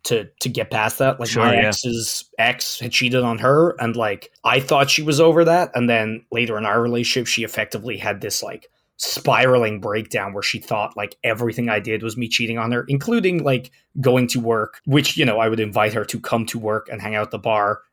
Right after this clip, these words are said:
Speaker 1: if she wanted to, or, like, you know, hanging out with a mutual friend of ours down the road who was a guy. Um, it was just, like, it, it was insane. Um,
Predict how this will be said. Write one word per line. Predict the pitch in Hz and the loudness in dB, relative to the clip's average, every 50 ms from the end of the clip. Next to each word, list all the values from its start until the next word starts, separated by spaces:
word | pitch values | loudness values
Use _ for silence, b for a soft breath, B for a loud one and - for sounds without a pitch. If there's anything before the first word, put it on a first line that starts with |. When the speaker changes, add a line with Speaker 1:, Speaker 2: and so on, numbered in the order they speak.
| b - | b -8
Speaker 1:
if | - - | -2 0
she | - - 117 | 0 0 0
wanted | 104 104 123 143 120 101 - - | 0 0 2 2 2 0 -2 -6
to, | - 110 107 110 117 120 | -8 -6 -6 -6 -2 2
or, | 131 123 123 117 | 4 4 4 4
like, | 120 113 110 107 - 147 | 4 2 2 0 0 -2
you | 135 | -2
know, | 107 98 98 - b b b | -2 -4 -6 -10 b b b
hanging | b - 135 131 127 123 120 120 | b -2 0 2 2 4 4 2
out | 117 | 2
with | - 110 | 0 0
a | 110 | -2
mutual | 107 107 107 110 - - 113 110 104 | -2 -2 -6 -6 -6 -4 -4 -4 -4
friend | - - 123 113 107 104 | -2 -2 -2 -2 -2 -4
of | 104 107 | -4 -4
ours | 104 98 98 101 101 - | -4 -4 -4 -4 -6 -6
down | - 120 120 110 110 107 | -2 0 0 2 0 0
the | 104 98 | -2 -4
road | 107 110 107 104 98 | -2 -2 -2 -2 -4
who | 117 107 | -6 -6
was | 104 98 | -6 -6
a | 104 95 | -8 -8
guy. | 87 95 92 - - - - _ _ b b b b b b b b _ _ - | -8 -8 -8 -8 -10 -10 -12 _ _ b b b b b b b b _ _ -2
Um, | 107 110 101 98 95 95 95 98 95 98 - - | 0 2 2 2 0 0 -4 -6 -8 -12 -6 -2
it | - 156 | 0 2
was | 147 151 143 | 4 4 4
just, | - 165 156 - - | 2 2 2 2 0
like, | 123 110 - - _ _ _ _ _ _ _ _ _ _ _ _ | 0 -2 -2 -6 _ _ _ _ _ _ _ _ _ _ _ _
it, | - 147 135 - - _ - | -4 -4 -4 -4 -8 _ -10
it | - 156 151 | -4 0 0
was | 139 131 | 2 2
insane. | 139 135 - - - - - - _ _ b b b b b b b b b b - | 2 0 -2 -4 -6 -10 -12 -20 _ _ b b b b b b b b b b -2
Um, | 123 120 123 117 110 110 110 110 110 110 110 139 _ | 0 2 4 4 4 4 2 0 -4 -12 -16 -18 _